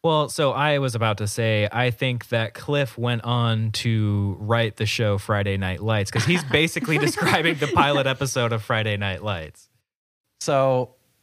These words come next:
Speaker 3: we move into the, the hallway of the high school where Dawson tells Joey about Cliff's film, Helmets of Glory, and Jen gets asked out by Cliff, which
Speaker 2: Mm-hmm.
Speaker 3: is the last thing that Dawson needs in his life.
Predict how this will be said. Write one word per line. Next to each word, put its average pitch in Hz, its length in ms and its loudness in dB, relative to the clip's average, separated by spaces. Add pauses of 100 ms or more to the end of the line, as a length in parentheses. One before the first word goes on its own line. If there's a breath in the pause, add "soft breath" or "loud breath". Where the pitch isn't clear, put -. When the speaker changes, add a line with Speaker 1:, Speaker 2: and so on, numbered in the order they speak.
(180)
Speaker 3:
we 156 240 -4
move 180 280 -2
into 127 220 -4
the, 110 480 0
the 101 80 -4
hallway 170 600 0
of 135 300 -2
the 135 100 -2
high 104 160 -2
school 104 420 -4
where 101 160 -4
Dawson 107 380 -6
tells 131 260 -6
Joey 107 300 -4
about 92 240 -6
Cliff's 104 340 -8
film, 120 480 -4 (120)
Helmets 101 300 -6
of 180 100 -8
Glory, 104 680 -4
and 98 400 -6
Jen 117 460 -2
gets 101 260 -6
asked 104 320 -4
out 127 260 -2
by 104 140 -4
Cliff, 120 520 -6
which 127 100 -2
Speaker 2:
Mm-hmm. - 80 -4
Speaker 3:
is 101 80 -6
the 98 100 -4
last 107 340 -2
thing 87 180 -10
that 87 160 -16
Dawson 98 440 -4
needs 92 220 -14
in 82 100 -20
his 104 240 -8
life. - 360 -18